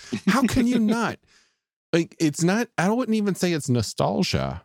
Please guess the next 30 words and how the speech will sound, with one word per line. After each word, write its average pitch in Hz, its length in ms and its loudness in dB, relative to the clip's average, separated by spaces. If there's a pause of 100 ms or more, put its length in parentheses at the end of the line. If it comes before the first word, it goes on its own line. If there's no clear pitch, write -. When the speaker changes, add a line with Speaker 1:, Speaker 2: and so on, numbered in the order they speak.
(100)
Speaker 1:
I've 143 200 0
loved 160 260 0
all 120 80 4
the 95 100 2
Dog 98 360 0
Boys 90 260 0
I've 85 160 -2
played, 117 320 0
and 117 100 2
I 104 60 2
look 143 220 -2
forward 131 240 0
to - 80 -16
the 110 100 2
many 123 240 0
more 120 240 0
Dog 101 320 -2
Boys 98 380 -2 (100)
that 98 100 2
I 95 120 2
will 95 160 0
continue 101 440 2
to 76 100 -2
play, 80 440 -2
'cause - 260 -2 (160)
dogs 104 400 2
Speaker 2:
Mm-hmm. 117 140 0
Speaker 1:
are 87 140 2 (100)
always 90 560 0 (240)
awesome. - 340 -2